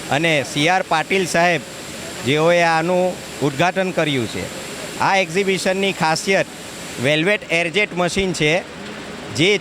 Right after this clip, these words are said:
છસો આર પી એમ ઉપર ચાલી શકે છે.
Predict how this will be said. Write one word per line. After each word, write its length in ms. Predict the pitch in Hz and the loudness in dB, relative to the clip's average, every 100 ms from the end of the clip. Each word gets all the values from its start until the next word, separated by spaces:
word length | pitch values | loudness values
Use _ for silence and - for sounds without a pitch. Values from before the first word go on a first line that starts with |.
| - | 0
છસો 280 | 160 - 240 | 0 0 2
આર 200 | 226 208 | 4 2
પી 140 | - | 0
એમ 200 | 208 202 | 0 2
ઉપર 360 | 190 - 196 196 - - - | 0 0 2 2 0 -6 0
ચાલી 300 | 156 175 190 | 2 2 0
શકે 340 | 165 - 175 | -2 0 -2
છે. 240 | - 123 | 0 -2